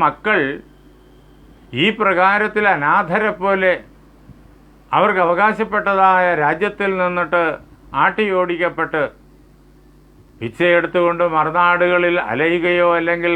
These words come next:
കാട്ടിൽ ക്ലേശിച്ച് കഴിയുകയോ ചെയ്യുന്നൊരവസ്ഥ വന്നു കഴിഞ്ഞാൽ അത്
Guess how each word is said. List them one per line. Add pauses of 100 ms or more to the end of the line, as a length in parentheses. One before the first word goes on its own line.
(140)
കാട്ടിൽ (1160)
ക്ലേശിച്ച് (200)
കഴിയുകയോ (140)
ചെയ്യുന്നൊരവസ്ഥ (1300)
വന്നു
കഴിഞ്ഞാൽ (1120)
അത്